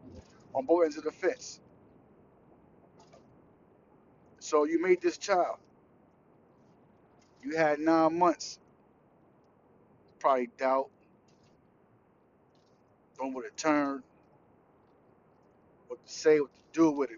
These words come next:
go. Just nervous. And that's expected.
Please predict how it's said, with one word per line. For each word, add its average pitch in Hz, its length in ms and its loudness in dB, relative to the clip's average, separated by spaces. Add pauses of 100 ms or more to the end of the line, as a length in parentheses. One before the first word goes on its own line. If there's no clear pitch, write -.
go. 151 380 2 (1300)
Just - 300 -14
nervous. 147 520 -2 (1080)
And 139 200 -6
that's 202 200 2
expected. 175 540 -4